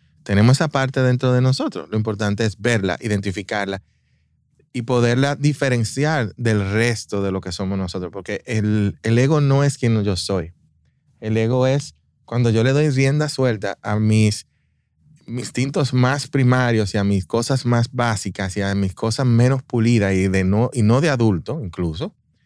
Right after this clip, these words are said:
pues tiene mucho que ver también con el ego, eh, sea como un niño que hace pataletas.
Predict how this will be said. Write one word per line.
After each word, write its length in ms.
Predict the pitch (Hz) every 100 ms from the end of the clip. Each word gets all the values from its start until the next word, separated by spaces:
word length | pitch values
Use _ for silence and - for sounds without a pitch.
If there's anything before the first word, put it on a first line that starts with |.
| _ _ _
pues 140 | - 101
tiene 160 | 104 107
mucho 260 | 131 123
que 100 | 104
ver 140 | 104 98
también 360 | 98 101 98
con 260 | 92 98 95
el 180 | 92 95
ego, 220 | 101 110
eh, 180 | 110 104
sea 200 | 107 98
como 200 | 113 113
un 120 | 104
niño 340 | 120 117 101
que 120 | 92 95
hace 220 | 90 98
pataletas. 720 | 95 87 87 117 87 80 -